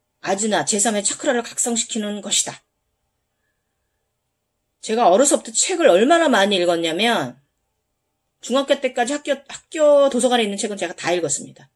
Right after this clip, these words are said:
아. 그리고 성인이 돼서도 저는 책 많이 읽고 저도 지금 집에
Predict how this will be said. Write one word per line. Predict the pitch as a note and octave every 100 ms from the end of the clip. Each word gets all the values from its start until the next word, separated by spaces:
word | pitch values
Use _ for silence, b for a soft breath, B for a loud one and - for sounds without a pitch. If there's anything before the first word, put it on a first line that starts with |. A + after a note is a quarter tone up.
| _ _ _
아. | C#3 C3 _ _ _ _ _ _
그리고 | A3+ -
성인이 | G#4+ F#4 F4
돼서도 | B3 A#3+ A#3+
저는 | A3 G3
책 | G3+ D4
많이 | G#3+ G3+
읽고 | F3+ G#3+
저도 | - G3+ A3
지금 | - G#3
집에 | G3+ - F3+ G#3 F#3 D3+